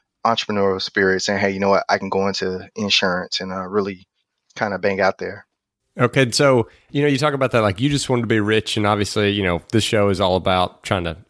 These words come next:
Speaker 2: help people either save money or increase their income, you know, get into financial independence faster.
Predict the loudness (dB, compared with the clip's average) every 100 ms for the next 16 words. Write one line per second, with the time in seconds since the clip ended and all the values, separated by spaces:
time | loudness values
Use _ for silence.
0 | -4 -4 -2 0 0 0 0 0 0 0
1 | 0 0 0 0 -2 -4 0 0 2 2
2 | 0 0 0 2 2 2 -2 -4 -4 -2
3 | 0 0 0 -2 -2 -2 0 0 -2 -2
4 | 0 0 0 -2 -2